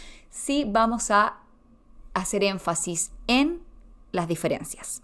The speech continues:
¿ya? Eso es muy importante. Entonces, por ejemplo, atención hasta las veinticuatro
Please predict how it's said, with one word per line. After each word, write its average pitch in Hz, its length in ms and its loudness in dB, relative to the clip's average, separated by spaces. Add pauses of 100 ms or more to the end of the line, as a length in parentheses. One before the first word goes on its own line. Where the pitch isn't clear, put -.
(160)
¿ya? 269 300 0
Eso 220 160 -2
es 196 80 0
muy 208 260 2
importante. - 560 -4
Entonces, - 260 -6
por 165 140 2
ejemplo, 165 540 -2 (680)
atención 175 640 2
hasta - 220 0
las 160 120 0
veinticuatro 160 640 0